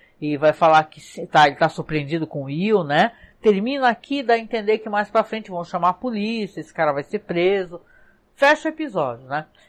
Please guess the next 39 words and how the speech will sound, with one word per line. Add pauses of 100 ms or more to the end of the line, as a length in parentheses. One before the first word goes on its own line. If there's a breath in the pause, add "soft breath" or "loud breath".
(160 soft breath)
Então
eu
acho
que
é
meio
isso,
né?
É,
é
o
Will (320 soft breath)
mostrando
e
demonstrando,
não
à
toa,
ele
continua
com
Hannibal
como
psiquiatra, (800 soft breath)
que
ele,
é,
quer
provar
pro
Hannibal
que
ele
não
é
uma
coisa
muito
boa,